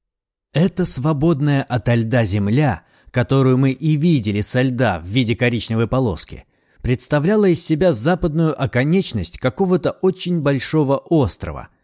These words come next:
сплошь, по-видимому, покрытого высоким ровным глетчером.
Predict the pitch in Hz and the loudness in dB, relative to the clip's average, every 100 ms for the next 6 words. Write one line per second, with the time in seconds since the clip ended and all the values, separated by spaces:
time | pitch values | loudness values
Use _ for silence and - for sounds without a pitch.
0 | _ _ - - - 185 202 - 131 127 | _ _ -20 -6 -2 0 -2 -4 -4 -2
1 | 175 165 160 156 - 110 - 147 165 139 | 0 0 0 -2 -2 -4 0 0 0 0
2 | 127 92 90 - 156 156 135 117 95 85 | -2 -2 -6 -2 -2 0 0 0 0 -2
3 | 90 87 90 87 69 - - - | -4 -6 -6 -6 -8 -12 -12 -14